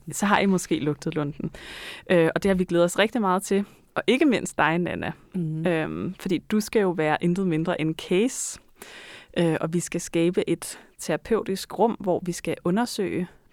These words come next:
Speaker 1: de her bekymringstanker og, øh, begrebet adfærdsafhængighed.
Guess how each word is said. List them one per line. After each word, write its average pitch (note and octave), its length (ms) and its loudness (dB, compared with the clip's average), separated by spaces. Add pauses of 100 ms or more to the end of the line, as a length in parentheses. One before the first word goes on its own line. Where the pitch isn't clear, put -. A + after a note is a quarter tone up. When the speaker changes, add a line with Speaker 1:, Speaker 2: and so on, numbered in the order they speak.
(120)
Speaker 1:
de F3+ 60 0
her F3 200 -4
bekymringstanker G3 880 -4 (240)
og, D#3+ 340 0
øh, C#3+ 140 -4 (120)
begrebet E3 580 -2 (100)
adfærdsafhængighed. F#3 1080 0